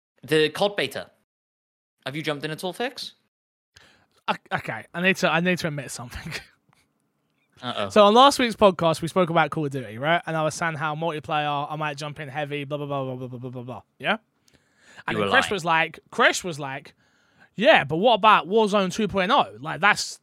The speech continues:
Speaker 2: surely that's where you're gonna jump in, Fix." Duh, duh, duh, duh,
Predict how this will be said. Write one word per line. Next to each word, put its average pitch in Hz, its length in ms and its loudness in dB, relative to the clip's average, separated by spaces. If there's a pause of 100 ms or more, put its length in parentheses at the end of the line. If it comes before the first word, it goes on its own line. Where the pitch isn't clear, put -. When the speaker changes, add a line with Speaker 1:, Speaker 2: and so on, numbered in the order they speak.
(280)
Speaker 2:
surely 226 420 2
that's 160 180 -6
where 175 100 -6
you're 156 120 -6
gonna 151 160 -10
jump 139 260 -6
in, 180 200 0
Fix." - 420 -16 (260)
Duh, 208 120 -2
duh, 165 100 -6
duh, 147 180 -2
duh, 143 300 -2